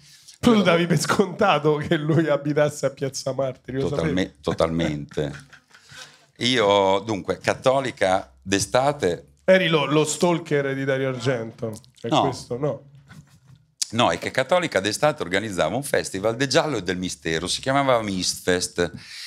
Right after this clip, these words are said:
Speaker 2: Io sono del settanta, il festival è partito nell'ottantuno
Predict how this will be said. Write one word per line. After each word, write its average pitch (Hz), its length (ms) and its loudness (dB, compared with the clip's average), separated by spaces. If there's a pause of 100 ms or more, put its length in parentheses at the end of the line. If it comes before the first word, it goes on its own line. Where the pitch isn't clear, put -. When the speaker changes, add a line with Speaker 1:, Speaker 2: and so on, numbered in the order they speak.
Speaker 2:
Io 131 120 2
sono 95 200 -6
del 120 140 0
settanta, 131 760 2
il 147 140 -4
festival 110 480 0
è 110 60 0
partito 113 420 -2
nell'ottantuno 98 1000 0